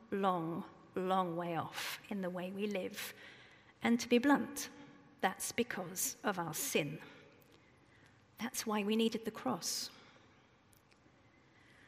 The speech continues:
When we recognize we've messed up, let's come to God and repent.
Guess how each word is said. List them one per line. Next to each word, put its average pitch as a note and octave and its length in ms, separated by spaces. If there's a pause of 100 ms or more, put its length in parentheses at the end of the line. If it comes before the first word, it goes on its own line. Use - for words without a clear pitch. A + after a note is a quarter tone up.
(260)
When D4 200
we D4+ 120
recognize G3 920
we've G3+ 180
messed G#3 380
up, - 280 (720)
let's E4+ 340
come G#3+ 380
to G3+ 100
God C#3+ 320 (520)
and B3+ 160
repent. C4 640